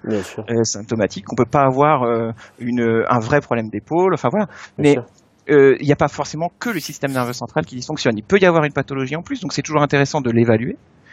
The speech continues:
Speaker 2: Euh, mais globalement, pour la fibromyalgie,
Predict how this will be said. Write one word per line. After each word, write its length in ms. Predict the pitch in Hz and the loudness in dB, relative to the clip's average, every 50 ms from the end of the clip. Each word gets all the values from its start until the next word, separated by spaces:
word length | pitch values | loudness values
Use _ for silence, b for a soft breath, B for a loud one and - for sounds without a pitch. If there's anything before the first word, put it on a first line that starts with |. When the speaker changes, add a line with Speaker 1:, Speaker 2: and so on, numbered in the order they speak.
| B B B B B B _ | B B B B B B _
Speaker 2:
Euh, 540 | - 127 131 131 127 127 123 123 123 120 120 - - | 4 6 6 8 8 6 6 6 4 2 0 0 2
mais 260 | 165 180 196 247 - - _ _ _ _ _ _ _ _ | 4 4 4 4 2 -4 _ _ _ _ _ _ _ _
globalement, 480 | - 165 190 185 180 160 143 135 139 143 - _ _ | 4 4 4 4 4 2 0 -2 -8 -10 -14 _ _
pour 180 | - 220 196 165 | -10 -6 -4 -4
la 60 | 156 | -4
fibromyalgie, 640 | - - 143 143 135 135 127 123 117 117 127 139 | -6 -6 -6 -6 -4 -2 -4 -4 -4 -6 -10 -12